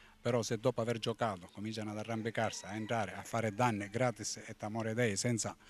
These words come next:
nessun utile per loro se non quello di danneggiare e basta. Dare fuoco a un registro, dare fuoco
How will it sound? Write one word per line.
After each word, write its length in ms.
nessun 440
utile 400
per 180
loro 180
se 120
non 120
quello 240
di 140
danneggiare 600
e 40
basta. 300
Dare 280
fuoco 440
a 80
un 120
registro, 600
dare 240
fuoco 400